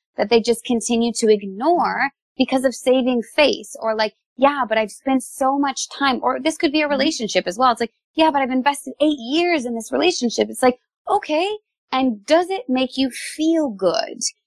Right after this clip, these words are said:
Speaker 1: Does it make you feel good?" And I feel that if we could only kind of lean into this deeper knowledge and this deeper wisdom of the feeling body, then we would be able to be guided so much more smoothly and swiftly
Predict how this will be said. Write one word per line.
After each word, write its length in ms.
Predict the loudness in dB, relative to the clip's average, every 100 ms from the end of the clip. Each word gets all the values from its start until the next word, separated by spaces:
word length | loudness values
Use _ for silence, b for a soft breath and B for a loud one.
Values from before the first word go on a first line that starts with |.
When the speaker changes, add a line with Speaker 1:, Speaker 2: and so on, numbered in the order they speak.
| _ _
Speaker 1:
Does 200 | 2 2
it 140 | 0 -2
make 200 | -4 0
you 100 | 0
feel 360 | 0 0 4 4
good?" 260 | 4 0 0
And 120 | 0
I 100 | -2
feel 340 | -2 0 0
that 160 | 0 -2 -4
if 100 | -4
we 180 | -2 0
could 160 | 0 -2
only 280 | -2 2 2
kind 220 | 0 -2 0
of 60 |
lean 540 | 0 -4 -2 0 0 0
into 760 | 0 -2 -2 -2 0 2 0 -2 _ _
this 240 | 4 4 2
deeper 400 | 0 0 0 -2
knowledge 480 | 0 0 0 -2 -2
and 100 | -4
this 140 | -6
deeper 340 | -2 -2 0 -2
wisdom 680 | 0 0 0 0 0 2 2
of 180 | 2 2
the 100 | 2
feeling 680 | 0 -2 -4 0 2 0 -2
body, 480 | -2 0 2 0 -2 -8 _ _
then 320 | -4 0 2
we 100 | 2
would 200 | 2 0
be 140 | -2 2
able 260 | 4 2 0
to 140 | -4
be 240 | -2 -2 -2
guided 460 | 2 4 4 0 -6
so 240 | -2 0
much 220 | 2 0
more 140 | -4 -4
smoothly 460 | -2 -2 0 2
and 100 | 0 0
swiftly 600 | 0 -2 0 0 0